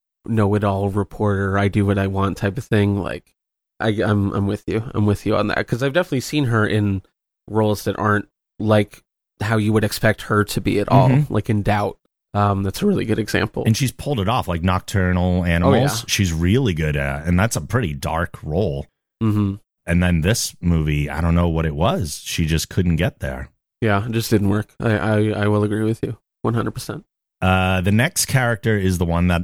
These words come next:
Speaker 2: breaks the movie for me.
Speaker 1: Okay.
Speaker 2: Mostly because of, it is somewhat because of the, the dynamics of the movie, but it's mostly because he's nothing like the source material at all, and that's Jonathan Kent. Clark's dad is not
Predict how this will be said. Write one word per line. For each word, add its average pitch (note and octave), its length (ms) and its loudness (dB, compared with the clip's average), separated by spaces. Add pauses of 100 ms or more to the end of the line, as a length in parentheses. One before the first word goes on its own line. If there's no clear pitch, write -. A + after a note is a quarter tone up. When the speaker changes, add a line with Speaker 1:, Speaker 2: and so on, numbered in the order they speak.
(160)
Speaker 2:
breaks F2+ 320 -2
the - 80 -4
movie D2+ 320 0
for - 160 -12
me. C2+ 280 -12 (140)
Speaker 1:
Okay. G#2+ 340 0 (260)
Speaker 2:
Mostly A2+ 540 2
because F2 680 0
of, D2 560 -2 (380)
it C#3+ 120 2
is A3 180 0
somewhat D3 420 2
because C3+ 300 0
of B2 140 -2
the, A2+ 420 4
the G2+ 140 2
dynamics G2 520 0
of F#2 120 0
the F2+ 60 2
movie, F2 280 2
but E2+ 160 0
it's D#2 240 -2
mostly F2 540 2
because D#2 500 -2 (320)
he's F2+ 240 0
nothing D#2+ 480 0
like D2 380 -2 (400)
the E2 100 -2
source D#2+ 300 -2
material C#2+ 520 -6
at C2+ 60 -6
all, C2 220 -8
and D2+ 100 -2
that's D2+ 200 -2
Jonathan C#2+ 460 -4
Kent. B1+ 320 -14 (720)
Clark's F#2 280 0
dad D2 500 0
is C#2+ 320 -4
not D2 440 0